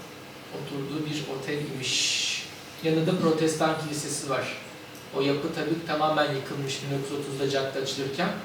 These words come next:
Otel Nuriye de öyle yıkılmış. İşte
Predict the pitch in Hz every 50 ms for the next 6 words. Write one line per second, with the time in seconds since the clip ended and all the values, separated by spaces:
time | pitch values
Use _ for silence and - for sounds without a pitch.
0 | - - - - - - - - - 151 151 143 170 156 156 151 156 151 156 156
1 | 151 139 127 123 123 123 - 107 - 170 - - - - - - - - - -
2 | - - - - - - - - - - - - - - - - - - - -
3 | - - - - 175 - 175